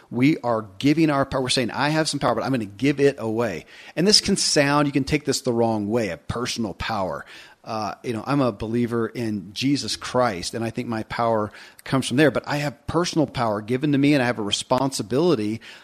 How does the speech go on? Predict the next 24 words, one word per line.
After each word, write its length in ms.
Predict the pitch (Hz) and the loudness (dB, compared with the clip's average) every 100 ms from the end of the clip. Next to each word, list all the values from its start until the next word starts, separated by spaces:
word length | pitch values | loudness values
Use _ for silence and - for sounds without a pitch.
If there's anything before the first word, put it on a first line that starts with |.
| - | -20
uh, 300 | - 85 - | -12 -10 -10
for 500 | - - 143 139 147 | -12 -2 2 6 6
myself. 1000 | 143 131 120 123 113 - - 143 90 - | 6 4 2 -4 -4 -2 2 2 2 -4
And 120 | 107 101 | -10 -6
so 280 | 120 110 | -4 -4
I'm 160 | 110 117 | -2 -2
not 260 | 123 127 123 | -2 -2 -4
gonna, 560 | 123 117 110 104 101 - | -2 -2 -4 -6 -8 -10
I'm, 180 | 110 117 | -10 -6
I'm 80 | 120 | -4
gonna 120 | 131 | -2
be 80 | 113 | 0
shameless 680 | - - 143 143 107 - - | 0 2 4 4 2 -4 -4
in 320 | 135 120 110 - - - | -2 0 -2 -6 -14 -4
that, 200 | 123 110 | -2 -2
that 80 | |
we 240 | 92 113 139 | -4 0 2
have 200 | 135 131 | 2 -2
power. 320 | 127 104 92 90 - | -2 -4 -4 -12 -2
Doing 320 | 139 156 160 | 4 6 6
these 320 | 147 151 156 - | 4 2 0 -2
things, 180 | 123 | -2
these 160 | 104 98 | -2 -8
victim 580 | 98 98 147 - 151 | -8 0 0 2 0